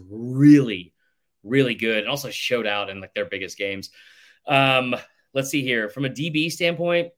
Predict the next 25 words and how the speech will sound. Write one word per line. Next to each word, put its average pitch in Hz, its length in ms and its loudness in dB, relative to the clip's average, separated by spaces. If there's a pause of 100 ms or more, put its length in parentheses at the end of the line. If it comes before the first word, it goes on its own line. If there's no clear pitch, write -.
like 120 120 -8
you 127 60 -12
said, 120 260 -4
Keely 135 260 -4
did 135 140 -4
a 135 40 -6
great 131 180 -6
job. 123 380 -4 (200)
That 101 120 -10
was 110 120 -10
impressive. 113 460 -8
A - 440 -20
couple 185 200 -4
of 165 100 -8
Big 113 180 -4
Twelve 156 220 -4
guys, 165 360 -2
um, 98 600 -10 (680)
and 117 80 -16
I'm 117 80 -10
drawing 135 200 -4
blanks 120 240 -8
on 123 60 -6
them 101 80 -10
now, 101 300 -4